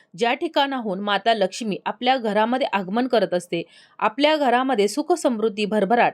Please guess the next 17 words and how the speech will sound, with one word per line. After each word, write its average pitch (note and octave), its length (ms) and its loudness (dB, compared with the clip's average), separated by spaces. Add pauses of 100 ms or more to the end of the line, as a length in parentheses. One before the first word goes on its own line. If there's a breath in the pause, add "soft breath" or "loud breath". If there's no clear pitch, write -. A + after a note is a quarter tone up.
(120)
या F#3+ 180 -2
मुख्य G#3+ 300 -4
प्रवेशद्वारातूनच G3 1000 0
येत E3 160 0
असते. D#3+ 300 -4 (460 soft breath)
त्यामुळं D4+ 340 -4
हा A#3+ 180 0
जो C4 140 -4
दरवाजा G#3 560 0
आहे, G#3 200 -2 (360 soft breath)
तर E4 120 -2
तो F#4+ 220 -2
व्यवस्थित C4 480 0 (100)
असणं A#3 380 -4
अत्यंत D4 460 -4 (120)
आवश्यक E3+ 520 -2
आहे. D#3+ 220 -6